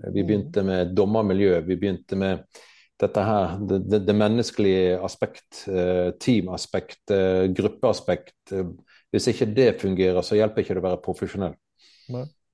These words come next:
Speaker 2: Og jeg tenker det er jo en vesentlig forskjell, for eksempel, fra en fotballklubb og fotballspillere og fotballtrenere som har et miljø rundt seg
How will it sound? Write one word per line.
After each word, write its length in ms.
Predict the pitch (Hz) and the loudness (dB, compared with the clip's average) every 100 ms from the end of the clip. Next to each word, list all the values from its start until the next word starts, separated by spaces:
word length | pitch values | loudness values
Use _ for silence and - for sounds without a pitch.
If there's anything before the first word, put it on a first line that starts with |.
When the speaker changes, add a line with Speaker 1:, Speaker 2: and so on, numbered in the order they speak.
| - | -6
Speaker 2:
Og 180 | 151 143 | -2 -2
jeg 120 | 143 | -2
tenker 200 | 165 147 | -4 -2
det 60 | 139 | -2
er 60 | 139 | -2
jo 60 | |
en 80 | 131 | -2
vesentlig 500 | 143 127 - 98 - - | -2 -2 -4 -14 -14 -10
forskjell, 260 | 147 139 101 | -8 -10 -12
for 80 | 104 | -12
eksempel, 400 | 127 113 110 95 95 | -10 -10 -12 -16 -10
fra 160 | 107 | -10
en 100 | 101 | -10
fotballklubb 600 | 101 117 120 95 92 90 | -12 -12 -10 -10 -12 -14
og 40 | 90 | -14
fotballspillere 680 | 117 104 101 - 90 87 | -12 -12 -12 -12 -12 -12
og 80 | 87 | -12
fotballtrenere 720 | 120 - 107 - 101 87 92 90 | -14 -10 -10 -10 -12 -12 -14 -12
som 160 | 110 98 | -14 -10
har 320 | 120 98 95 _ _ _ _ _ | -8 -6 -10 _ _ _ _ _
et 180 | 135 131 | -10 -8
miljø 380 | 131 135 139 117 | -8 -6 -2 -2
rundt 260 | 117 120 95 | -4 -6 -8
seg 300 | - 95 90 | -12 -10 -10